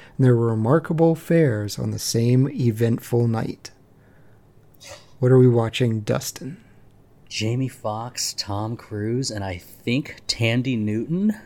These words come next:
Speaker 2: We're going with Collateral from oh four.
Speaker 1: We did summon Tom Cruise throughout this movie,
Speaker 2: <laughs>
Speaker 1: so
Speaker 2: Yes, the ritual complete.
Speaker 1: Yes,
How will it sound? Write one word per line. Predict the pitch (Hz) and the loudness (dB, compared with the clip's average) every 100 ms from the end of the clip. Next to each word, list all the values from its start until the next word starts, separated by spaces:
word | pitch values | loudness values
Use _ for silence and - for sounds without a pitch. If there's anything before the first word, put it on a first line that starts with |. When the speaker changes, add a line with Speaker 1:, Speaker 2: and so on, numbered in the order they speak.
| - | -12
Speaker 2:
We're | 110 | -12
going | 123 113 107 95 | -4 -2 0 0
with | 90 85 76 - | -2 -4 -6 -12
Collateral | - 85 80 85 90 90 85 85 - _ _ | -12 -10 -8 -6 -6 -6 -10 -14 -18 _ _
from | 101 85 | -4 -4
oh | 80 | -4
four. | - 87 - _ _ _ _ _ _ _ - _ _ | -8 -10 -12 _ _ _ _ _ _ _ -20 _ _
Speaker 1:
We | - 127 | 4 6
did | 127 160 165 | 8 6 6
summon | - 143 147 160 156 165 | 0 2 4 4 2 2
Tom | - 165 160 160 | 0 0 0 0
Cruise | - 160 123 110 | 0 4 4 2
throughout | - 113 117 120 | -2 0 0 0
this | 123 123 | -2 2
movie, | 127 120 110 104 101 | 4 6 4 2 -2
Speaker 2:
<laughs> | |
Speaker 1:
so | - 104 101 101 104 101 - 131 | -2 0 0 0 -2 -4 -8 -8
Speaker 2:
Yes, | 117 - - 110 - 113 | -8 -10 -12 -14 -12 -12
the | - 131 127 | -6 -4 -2
ritual | 127 131 135 123 | -2 -2 -4 -6
complete. | 123 - 139 139 135 139 139 - - _ _ _ - _ - - _ | -4 -4 -4 -6 -8 -8 -8 -12 -12 _ _ _ -20 _ -20 -20 _
Speaker 1:
Yes, | - 143 131 123 - - | 8 12 12 8 0 -8